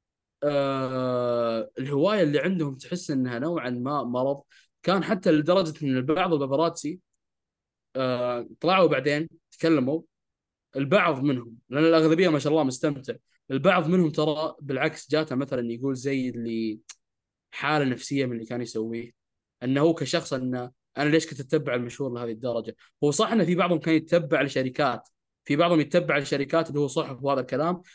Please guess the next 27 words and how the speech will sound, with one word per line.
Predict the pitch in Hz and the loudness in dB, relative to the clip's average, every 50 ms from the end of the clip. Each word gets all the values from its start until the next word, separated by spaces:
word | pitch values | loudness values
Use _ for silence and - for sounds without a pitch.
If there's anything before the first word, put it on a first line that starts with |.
| _ _ | _ _
في | - 160 | 2 4
بعضهم | 151 170 170 165 160 147 147 139 | 4 4 4 2 2 0 0 0
لنفسه، | 127 127 147 151 147 - - 104 - _ _ - | 0 2 2 0 0 -2 -10 -10 -12 _ _ -2
بس | 151 143 - | -2 -2 0
كذا | - 156 139 123 | -2 0 0 0
لنفسه. | 110 110 120 127 127 - - 104 - _ _ _ _ _ _ _ _ _ _ _ _ _ _ _ _ _ _ | -2 -2 -6 -8 -8 -8 -12 -18 -20 _ _ _ _ _ _ _ _ _ _ _ _ _ _ _ _ _ _
بصفة | - - - 233 254 254 226 | -8 0 2 2 4 4 4
عامة | 170 165 214 226 196 170 165 196 196 190 - _ _ _ _ _ _ _ - | 2 4 2 2 2 2 0 0 -2 -4 -8 _ _ _ _ _ _ _ -4
أغلبهم | 143 139 147 180 208 196 180 151 | 0 2 4 4 4 4 2 0
كانوا | - 160 165 165 | 0 -2 0 0
يطلعون | 156 156 143 131 147 175 175 | 0 -2 -2 -4 -2 -2 -2
أن، | 127 123 127 123 117 120 117 113 113 113 110 104 - - | -2 -4 -4 -6 -6 -8 -8 -8 -8 -8 -10 -10 -10 -4
مو | 160 196 196 | -2 0 2
أغلبهم، | 175 175 170 151 123 127 | 4 4 2 2 2 -2
قصدي | 143 131 139 | -2 -2 -2
الفئة | 135 139 170 | -2 0 0
اللي | 151 135 139 | 0 0 0
أنا | 139 139 | -2 -4
تكلمت | 131 - - - 135 147 139 135 | -6 -8 -8 -6 -4 -4 -4 -6
عنهم، | 127 147 147 139 160 180 - _ _ _ _ _ _ _ _ _ | -6 -6 -6 -6 -8 -10 -10 _ _ _ _ _ _ _ _ _
كانوا | - 160 185 190 175 | -2 0 2 2 2
يطلعون | 156 143 143 135 165 175 160 | 2 0 0 0 2 0 0
أن | 127 143 139 139 139 135 135 135 131 120 117 _ _ _ _ _ _ _ _ _ _ _ _ - - - 151 | -2 -6 -6 -6 -4 -2 -2 -2 -2 -4 -6 _ _ _ _ _ _ _ _ _ _ _ _ -18 -12 -2 2
هذا | 165 175 | 4 4
الشيء | 180 156 - - 180 170 160 | 4 2 0 0 2 4 4
نوعًا | 170 175 170 143 135 | 4 4 2 2 2
ما | 135 139 143 151 165 175 175 | 0 0 0 0 0 0 -2